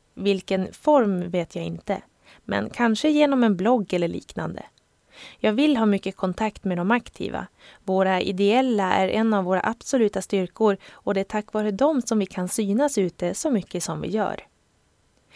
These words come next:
Rollen som ordförande, anser Camilla Björkbom, handlar mycket om att underlätta för styrelse, anställda och ideella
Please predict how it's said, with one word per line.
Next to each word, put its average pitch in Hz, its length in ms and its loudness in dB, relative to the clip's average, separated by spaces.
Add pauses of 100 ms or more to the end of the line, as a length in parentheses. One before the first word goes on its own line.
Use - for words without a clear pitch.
(280)
Rollen 226 360 4
som 233 180 -2
ordförande, 233 840 2
anser 185 420 -2
Camilla 180 440 -4
Björkbom, 190 680 0
handlar 185 480 -2
mycket 220 520 0
om 208 140 2
att 202 120 0
underlätta 196 560 -2
för - 100 -8
styrelse, 208 840 0
anställda 190 720 -2
och 190 200 -2
ideella 214 680 0